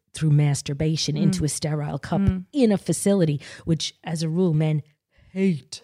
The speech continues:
Speaker 1: you know?
Speaker 2: Well, it's not the sexiest of places.
Speaker 1: No. And, and it's embarrassing and it's awkward, but that's how you get the best sample for analysis.
Speaker 2: Mm.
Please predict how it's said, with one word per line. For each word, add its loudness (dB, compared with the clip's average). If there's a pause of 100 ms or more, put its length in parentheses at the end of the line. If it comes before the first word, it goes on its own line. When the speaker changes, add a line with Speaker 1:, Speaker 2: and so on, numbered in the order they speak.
Speaker 1:
you -6
know? -2
Speaker 2:
Well, -4
it's -6
not -2
the -10
sexiest -8
of -18
places. -10 (160)
Speaker 1:
No. -10 (180)
And, 0
and -4
it's 0
embarrassing 0
and 0
it's -4
awkward, -2
but 0
that's -2
how -2
you 2
get -4
the -8
best -8
sample -2
for -8
analysis. 0
Speaker 2:
Mm. -12